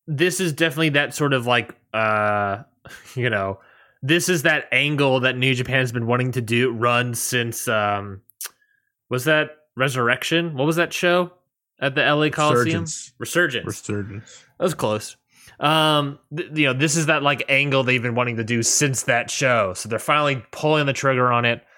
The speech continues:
Speaker 1: And, uh, maybe that means, maybe since they're pulling the trigger on it, maybe that means we're gonna get the Good Brothers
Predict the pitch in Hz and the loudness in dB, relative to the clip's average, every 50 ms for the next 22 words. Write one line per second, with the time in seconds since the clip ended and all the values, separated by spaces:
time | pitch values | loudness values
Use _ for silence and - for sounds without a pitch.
0 | - _ _ _ _ _ - 95 104 107 107 101 107 104 104 101 101 101 101 98 | -20 _ _ _ _ _ -4 -2 -2 -2 -2 0 2 2 4 4 4 4 2 2
1 | 98 98 - _ _ _ _ _ _ _ _ _ _ _ _ _ _ _ _ _ | 0 -2 -6 _ _ _ _ _ _ _ _ _ _ _ _ _ _ _ _ _
2 | _ _ _ _ _ _ _ - - 107 123 135 147 156 170 160 165 165 151 170 | _ _ _ _ _ _ _ -8 -2 2 4 4 4 4 4 4 4 2 2 2
3 | 170 165 165 175 185 214 226 185 - - - - - 135 135 139 147 147 160 151 | 4 4 4 4 4 2 2 0 0 -2 -2 -4 -4 0 2 2 4 4 2 2
4 | - 165 165 - 170 147 - 160 160 160 156 - - 165 170 160 175 180 180 190 | 0 0 0 0 0 0 0 2 2 2 2 0 2 0 2 2 4 4 4 2
5 | 196 147 135 139 143 139 139 147 143 143 143 147 143 147 135 139 139 131 143 139 | 2 2 2 2 2 4 2 2 2 2 2 2 2 2 0 0 2 0 0 0
6 | - 139 127 101 98 139 156 170 151 139 143 165 165 165 180 196 226 247 220 - | 0 -2 -4 -2 0 2 2 2 2 2 2 2 2 4 4 2 2 0 -2 -4
7 | - - - - | -6 -6 -8 -10